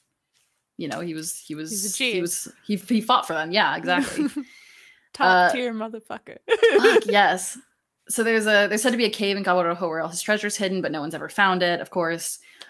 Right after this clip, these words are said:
Speaker 1: Uh, other people think the rest of it's on Vieques or La Mona. There's tons of, like, songs written about him. Um, there's stor-, like, stories all over the place.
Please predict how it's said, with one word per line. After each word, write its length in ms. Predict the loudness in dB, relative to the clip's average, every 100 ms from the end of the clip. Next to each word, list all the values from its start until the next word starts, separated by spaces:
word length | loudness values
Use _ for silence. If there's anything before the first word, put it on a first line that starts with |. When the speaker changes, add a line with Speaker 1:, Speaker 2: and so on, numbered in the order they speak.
| _
Speaker 1:
Uh, 180 | 2 4
other 200 | 4 0
people 260 | -2 -2 -4
think 200 | -4 -6
the 60 | -4
rest 180 | -6
of 40 | -6
it's 80 | -6
on 140 | -4
Vieques 420 | -2 0 0 0
or 60 | -2
La 80 | -4
Mona. 480 | -2 0 0 -2 -6 _ _ _
There's 500 | -2 2 2 0 -6 -6
tons 680 | -4 -4 -6 -4 0 2 2
of, 100 | 0
like, 160 | -6 -2
songs 540 | 0 4 6 6 4
written 180 | 0 -2
about 280 | 0 0 0
him. 420 | -2 -4 -4 -8 -14 _ _ _ _ _ -6
Um, 760 | -2 0 -2 -6 -8 -10 -14 -14
there's 340 | -4 -2 -2 -2
stor-, 440 | -2 0 0 0
like, 160 | -2 -2
stories 280 | 2 2 4
all 100 | 2
over 120 | 2
the 60 |
place. 540 | 0 -2 -2 -4 -6